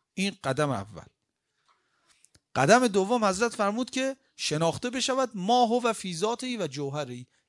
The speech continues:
این خیلی مطلب دقیقه ها، یعنی الفاظ در نهایت دقت است. اول، موجود است یا نه؟ دو،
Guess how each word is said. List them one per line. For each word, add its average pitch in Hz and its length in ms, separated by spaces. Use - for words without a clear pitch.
این 311 300
خیلی - 560
مطلب 180 520
دقیقه 139 380
ها، 120 120
یعنی 165 200
الفاظ 160 720
در 147 180
نهایت 185 760
دقت 139 500
است. - 160
اول، 226 720
موجود 247 640
است 285 260
یا 175 160
نه؟ 123 200
دو، 262 380